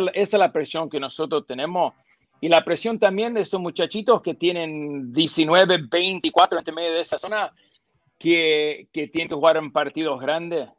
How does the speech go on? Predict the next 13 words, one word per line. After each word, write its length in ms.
grandes, 340
porque 260
no 240
hay 120
jugadores 680
en 180
este 440
plantel 800
que 520
tiene 420
esa 200
experiencia. 560
Ayer, 420